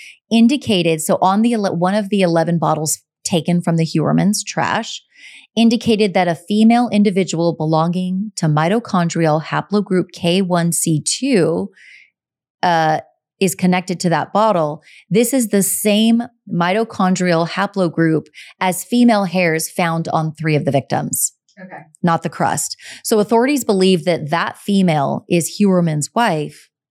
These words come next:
Speaker 1: estranged wife, Asa. April of two thousand twenty-three, two months later, a male hair is, f-,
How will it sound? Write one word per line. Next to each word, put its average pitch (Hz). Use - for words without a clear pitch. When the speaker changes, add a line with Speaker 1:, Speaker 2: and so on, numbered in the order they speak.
Speaker 1:
estranged 170
wife, 185
Asa. -
April 214
of 196
two 226
thousand 190
twenty-three, 208
two 202
months 160
later, 190
a 165
male 196
hair 156
is, -
f-, -